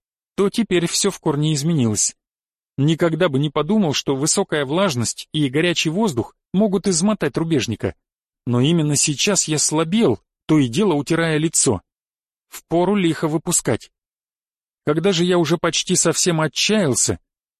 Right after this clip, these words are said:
короткий меч в моих руках призывно задрожал, будто был вполне живым и требовал обратить на себя внимание. Я, конечно, не семи пядей во лбу, однако определённые знаки судьбы старался не игнорировать.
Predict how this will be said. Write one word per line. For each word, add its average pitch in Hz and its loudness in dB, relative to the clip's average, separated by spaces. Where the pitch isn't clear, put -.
короткий 151 0
меч 160 0
в 123 -4
моих 143 -2
руках - -2
призывно 156 0
задрожал, 151 0
будто 151 -2
был 165 2
вполне 156 0
живым 160 2
и 143 -4
требовал 151 2
обратить 151 -2
на 160 0
себя 151 0
внимание. 131 0
Я, 185 -2
конечно, 202 2
не 196 4
семи 226 2
пядей 147 0
во 151 2
лбу, 180 0
однако 156 -2
определённые 165 0
знаки 165 -2
судьбы 165 0
старался 160 -2
не 165 2
игнорировать. 147 0